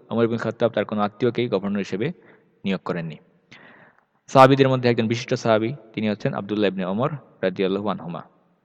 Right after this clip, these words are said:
নিঃসন্দেহে একজন যোগ্যতা সম্পন্ন সাহাবী ছিলেন বিভিন্ন দিকে, এবং একাধিক ঘটনায় একাধিক সাহাবী আব্দুল্লাহ ইবনে ওমরকে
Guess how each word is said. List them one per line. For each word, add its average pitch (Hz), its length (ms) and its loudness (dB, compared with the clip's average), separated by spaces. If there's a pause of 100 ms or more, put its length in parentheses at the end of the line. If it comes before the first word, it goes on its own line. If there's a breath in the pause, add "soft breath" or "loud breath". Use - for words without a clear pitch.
(160)
নিঃসন্দেহে 143 480 4
একজন 131 220 0
যোগ্যতা 117 320 0
সম্পন্ন 104 340 -4
সাহাবী 95 280 -2
ছিলেন 135 300 -4
বিভিন্ন 135 320 0
দিকে, 90 260 -6 (640 soft breath)
এবং 123 200 6
একাধিক 160 360 6
ঘটনায় 107 380 0
একাধিক 131 440 0
সাহাবী 104 420 0 (1040 soft breath)
আব্দুল্লাহ 151 340 6
ইবনে 123 160 2
ওমরকে 107 540 2